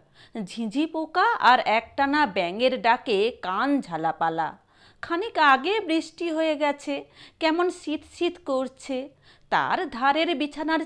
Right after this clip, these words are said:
চাদরটা তুলে গায়ে দিয়ে নিয়েছিল সে, কিন্তু এখন না নামলেই নয়, একটু বাহিরে যেতে হবে। বাহিরে মানে দরজার খিল খুলে বেশ কিছুটা দূরে।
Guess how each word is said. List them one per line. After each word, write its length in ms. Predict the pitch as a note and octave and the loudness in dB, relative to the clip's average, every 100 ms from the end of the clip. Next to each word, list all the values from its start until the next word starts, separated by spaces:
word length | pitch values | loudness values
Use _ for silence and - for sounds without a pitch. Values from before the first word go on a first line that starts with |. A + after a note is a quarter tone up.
| - | 0
চাদরটা 640 | C4 B3 C#4+ C#4+ C#4+ D4 | 0 2 -2 -2 0 0
তুলে 540 | D4 C4 A#3+ C4 D4 | 0 -6 -4 2 4
গায়ে 360 | C#4 G#3 F#3+ B3 | 4 2 2 0
দিয়ে 280 | G#3 B3 A#3+ | -4 -6 -4
নিয়েছিল 640 | G#3+ F3+ F3 - F3 E3+ | -4 -4 -6 -8 -6 -6
সে, 360 | E3 - D#3 - _ - - - | -8 -10 -12 -12 _ -20 -12 -4
কিন্তু 680 | F4 E4+ E4 G#4 C4+ E4 | -2 -2 -2 0 0 2
এখন 400 | E4 F3 - E4+ | 4 2 0 -4
না 440 | G4 C#4 F3+ G3+ C4 | -4 -2 -2 0 0
নামলেই 720 | A3+ E3 E3+ G#3+ D#4 F#4 F#4 | 0 -2 -2 -2 -2 0 -2
নয়, 360 | C#4 C4+ C4+ C#4+ _ _ _ | 0 0 -2 -10 _ _ _
একটু 320 | - - B4+ | -10 0 2
বাহিরে 540 | F4+ B3 B3+ C#4 F4+ F4 | 4 4 2 2 0 0
যেতে 360 | D#4 D4+ C#4+ | -2 0 0
হবে। 420 | C4 C4 G#3 B3 - - - - | 2 2 2 -2 -6 -18 -20 -4
বাহিরে 500 | - D3+ D3 F3+ F#3+ | 0 0 0 -2 -2
মানে 500 | G3 B3 C#4 G3+ B3 - - | 2 2 2 0 -2 -4 -14
দরজার 640 | G#3 G#3 F3+ F3 F#3 B3+ C4+ C4+ | 2 6 6 4 4 4 4 -2
খিল 420 | - G#3 A#3+ C#4+ C#4+ | -10 -6 -4 -6 -8
খুলে 460 | - G#3+ G#3+ D#4 C5+ F4+ | -10 -8 -2 -2 -2 -6
বেশ 460 | G#3 B3+ F#4+ - - | -2 0 0 -4 -8
কিছুটা 460 | B3+ - C#4 F4 | -8 -6 2 2
দূরে। 520 | A3+ D#3 E3+ E3+ D#3+ | 2 -4 -8 -6 -8